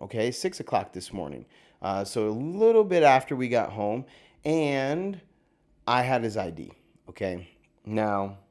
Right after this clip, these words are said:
I'm not gonna go into the details of why I had his I D, but sometimes <laughs> it doesn't really matter. It doesn't really matter. We're identical twins. I swear to God, sometimes we just grab I Ds and, uh, and, and I'll, like, go, I, I,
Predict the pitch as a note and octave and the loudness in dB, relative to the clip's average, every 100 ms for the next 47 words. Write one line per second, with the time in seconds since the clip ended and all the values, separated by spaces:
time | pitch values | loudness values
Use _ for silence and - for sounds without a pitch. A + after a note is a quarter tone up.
0 | _ _ _ _ _ _ _ - C3 F#3 | _ _ _ _ _ _ _ -4 2 2
1 | - D#3+ C3 C3 B2+ G#2+ G2 A#2+ A#2 A#2+ | 2 0 2 0 -2 -6 -6 -6 -4 -2
2 | F#2+ G2 F#2+ F#2+ F2+ F#2+ F2 F2 D#2+ F#2+ | -2 -4 -4 -2 -2 -4 -4 -8 -8 -8
3 | E2 E2+ - D#3 D#3 C#3 C3 A#2+ - _ | -8 -8 -6 -4 -2 -2 -2 -6 -12 _
4 | _ _ - A#2+ - - - - _ - | _ _ -12 -10 -10 -14 -20 -20 _ -20
5 | _ - - - - - A3 A#3 A#3+ A#3 | _ -20 -20 -20 -20 4 6 10 8 10
6 | A#3 A3 A#3 A3 A3 G#3+ A3 A3 G3 C3+ | 10 12 10 10 10 8 8 8 6 4
7 | E3+ F3 G3 F#3+ F#3 F#3+ F3+ E3+ E3 D3+ | 2 4 2 2 0 0 4 4 6 6
8 | C#3+ C#3+ D3+ D#3 C#3+ D#3 C3 A2+ - D3 | 4 4 0 0 0 0 0 0 0 0
9 | D3 C3 B2 B2+ B2+ B2+ B2+ A#2 A#2 A2 | 2 4 4 2 -6 -4 -4 -4 -6 -8
10 | G2+ G2 G2 G#2 F#2 F#2+ G#2 B2+ - _ | -2 0 2 2 0 -4 -6 -8 -14 _
11 | _ _ A2+ G#2+ G#2+ G#2 G#2 G2 F2+ F2 | _ _ -4 0 0 2 4 4 4 0
12 | - _ _ _ _ - _ _ _ _ | -8 _ _ _ _ -20 _ _ _ _
13 | G#2 G#2 G2 F#2+ - G#2+ A2 C#3+ B2+ F#2 | -4 -2 -4 -6 -4 0 4 4 4 0
14 | E2 G#2 G2+ - G#2+ - | -2 0 2 0 -2 -4